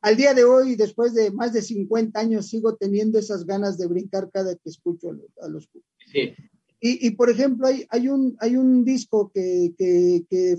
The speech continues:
Speaker 1: es el Who by Numbers, donde están un tanto cuanto acústicos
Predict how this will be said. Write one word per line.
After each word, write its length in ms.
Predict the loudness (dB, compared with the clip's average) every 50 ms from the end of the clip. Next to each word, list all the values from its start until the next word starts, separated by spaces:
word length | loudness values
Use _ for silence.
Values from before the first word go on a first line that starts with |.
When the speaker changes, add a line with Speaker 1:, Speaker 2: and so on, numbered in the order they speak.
| -4 -8
Speaker 1:
es 140 | -6 -2 0
el 120 | 0 0
Who 160 | 2 0 2
by 160 | 2 2 2 4
Numbers, 560 | 2 2 0 0 -2 -4 -6 -8 -14 -20 _ _ _ _ _ _ _ _ _ _
donde 800 | -2 0 2 2 4 4 4 4 6 6 4 4 4 2 0 -2
están 280 | -6 -4 -2 -2 0 2
un 180 | 2 2 2
tanto 340 | 0 0 0 -2 -2 -6 -4
cuanto 300 | -2 -2 -2 -2 -2 -4
acústicos 880 | -4 -2 0 -2 -2 -2 -2 -6 -6 -4 -2 -4 -6 -6 -8 -14 -20